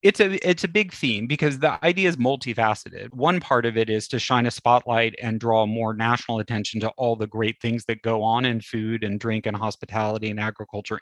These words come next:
in Santa Barbara. But then the other thing is to convene people, and particularly the Saturday afternoon session at Santa Barbara City College at the Garvin Theater with the Rebuilding the Food System panel that I talked about. It's exactly to have that conversation,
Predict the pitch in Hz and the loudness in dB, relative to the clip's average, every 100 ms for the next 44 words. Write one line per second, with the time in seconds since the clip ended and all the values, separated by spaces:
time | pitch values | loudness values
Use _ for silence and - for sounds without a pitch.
0 | - 110 120 135 135 143 147 151 165 180 | -6 -6 -2 -2 0 0 0 0 -2 -4
1 | _ 131 135 131 135 139 143 147 139 120 | _ 2 4 4 4 4 4 0 0 -2
2 | - 113 117 113 139 147 127 - 110 110 | -4 -4 -2 0 0 0 -2 -6 -4 -2
3 | 107 113 117 120 131 - 123 113 104 - | 0 0 -2 -2 -4 -2 -2 -2 -6 -8
4 | 113 117 143 127 117 113 110 107 110 104 | -4 2 4 4 4 2 2 -4 -6 -4
5 | - 180 - 127 120 120 117 - 113 107 | 2 2 2 0 0 0 -2 -2 -4 -2
6 | 104 107 - 143 - 110 110 104 110 107 | -4 -4 -2 -2 0 0 0 -2 -6 -6
7 | 110 110 104 104 120 120 104 98 - - | -2 -2 -2 -2 0 2 0 -2 -8 -20
8 | - - _ 117 117 113 - 127 117 113 | -20 -20 _ 0 4 4 2 -2 -2 0
9 | 123 117 113 107 - 117 - 107 110 - | 0 2 0 -2 -4 -8 -6 -6 -4 0
10 | 190 185 147 123 120 - 160 - 110 104 | 2 4 4 4 4 2 -2 0 -2 -2
11 | 101 - 139 135 113 110 127 123 123 104 | -4 -6 -2 -2 0 4 4 4 0 -4
12 | 98 107 98 98 - 98 95 - 120 110 | -2 -2 -2 -8 -6 -8 -6 -4 -2 -2
13 | 110 110 | -4 -6